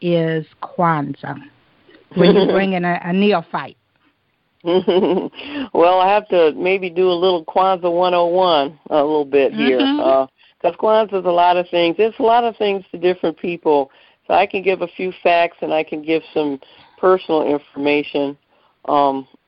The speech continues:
Speaker 2: about what it means to me as well. But just very, you know, very, um, basically, uh, Kwanzaa is, is a holiday. It's a, it's an African American holiday. It was designed for African Americans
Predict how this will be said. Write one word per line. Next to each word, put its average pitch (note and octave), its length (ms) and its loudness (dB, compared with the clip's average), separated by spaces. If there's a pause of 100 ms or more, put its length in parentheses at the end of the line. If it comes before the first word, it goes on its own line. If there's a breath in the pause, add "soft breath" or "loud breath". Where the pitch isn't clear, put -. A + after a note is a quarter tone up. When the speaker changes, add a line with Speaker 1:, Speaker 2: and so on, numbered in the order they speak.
Speaker 2:
about D3+ 340 2
what E3 140 2
it D3+ 80 -2
means D3+ 240 -2 (100)
to D#3+ 80 -4
me D3+ 260 0
as C3 120 -4
well. D3 500 0 (440 soft breath)
But D#3+ 280 2
just A3 320 -4
very, G3+ 420 2
you F#3 120 -2
know, D#3+ 320 0
very, E3+ 420 0
um, C3+ 440 0 (360)
basically, D3 840 -2
uh, C3+ 220 0
Kwanzaa E3+ 640 0 (380 soft breath)
is, D3 280 0
is D3 160 0
a D3 80 -2
holiday. C#3+ 720 0
It's - 160 -8
a, C3+ 180 -2
it's - 120 -8
an - 80 -4
African C#3+ 460 -4
American D3 460 0
holiday. C3 540 -2
It B2+ 40 -6
was C3 200 -8
designed D3+ 440 0
for - 160 -8
African D3 460 -6
Americans C#3+ 640 -2